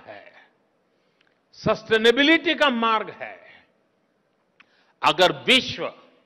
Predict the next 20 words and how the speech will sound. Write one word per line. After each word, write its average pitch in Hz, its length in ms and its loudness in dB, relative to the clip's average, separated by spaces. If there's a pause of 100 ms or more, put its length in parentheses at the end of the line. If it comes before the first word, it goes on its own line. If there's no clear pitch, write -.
(840)
बुद्ध 175 480 -8
की 311 360 -4
सीखों 214 600 -4
पर 311 200 0
चला 302 420 0
होता, 127 640 -6 (920)
तो 143 100 -10
क्लाइमेट 196 840 0
चेंज 190 300 -2
जैसा 175 320 -4
संकट 160 540 -8
भी 175 640 -4 (720)
हमारे 139 440 -6
सामने 143 580 -14
नहीं 123 560 -14
आता। - 440 -20 (1400)
ये 196 140 6
संकट 294 520 2
इसलिए 285 480 2
आया 320 380 4